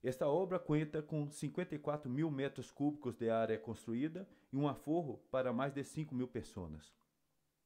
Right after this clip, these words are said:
El cemento C P quatro com arcilla calcinada se utilizou principalmente para,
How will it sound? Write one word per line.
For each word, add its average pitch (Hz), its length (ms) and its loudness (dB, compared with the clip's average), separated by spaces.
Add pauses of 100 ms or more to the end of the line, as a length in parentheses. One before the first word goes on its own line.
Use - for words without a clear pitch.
(680)
El 131 140 4
cemento 147 420 2
C 151 160 -2
P 147 140 -4
quatro 175 400 -2
com 123 200 0
arcilla 117 380 -2
calcinada 123 680 -2 (300)
se - 100 0
utilizou 156 720 2 (220)
principalmente 170 840 -2
para, 135 380 0